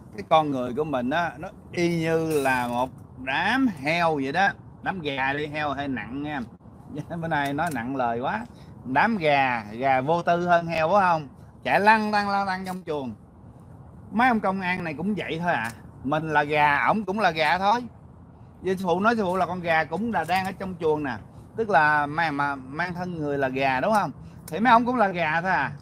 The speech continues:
Cha mẹ là, là giống như là đang coi, coi mấy con gà nào, con nào mà điên, con nào hăng máu, bắt nó bỏ riêng, hay là cho mà lên làm gà quay, hay gà sói mỡ.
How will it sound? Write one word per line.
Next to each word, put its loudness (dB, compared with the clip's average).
Cha 4
mẹ -2
là, 0
là 0
giống 2
như 0
là 4
đang -2
coi, -2
coi -2
mấy -4
con -4
gà 2
nào, 2
con 0
nào 2
mà 0
điên, 0
con -6
nào 2
hăng -4
máu, 0
bắt 0
nó 2
bỏ 4
riêng, -4
hay -2
là 0
cho 6
mà 0
lên 2
làm -2
gà -2
quay, -2
hay -8
gà 2
sói 0
mỡ. 4